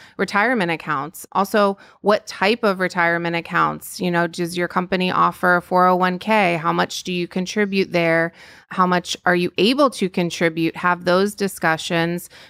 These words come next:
Do you want an I R A in addition to those? So those are the kinds of things that you would want to talk about and understand from one another first. I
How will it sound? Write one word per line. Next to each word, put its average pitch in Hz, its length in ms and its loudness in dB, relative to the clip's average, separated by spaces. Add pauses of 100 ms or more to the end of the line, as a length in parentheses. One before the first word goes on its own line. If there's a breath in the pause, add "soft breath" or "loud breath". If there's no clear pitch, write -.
(140 loud breath)
Do 185 140 -2
you 196 220 2
want 185 220 4
an 185 140 0
I 175 220 2
R 175 180 2
A 175 240 4
in - 180 -4
addition 202 540 0
to 175 180 -6
those? 151 580 -6
So 180 460 2 (300 soft breath)
those 208 200 4
are 226 80 4
the 214 120 2
kinds 190 360 2
of 175 360 2 (180)
things 202 300 2
that 185 200 2
you 185 120 -2
would 185 120 2
want 180 200 2
to 170 40 -2
talk 175 300 -2
about 170 220 2
and 175 100 -4
understand 170 1080 -2 (400)
from 185 200 0
one 175 180 2
another 165 540 -2
first. 196 400 2
I 185 220 0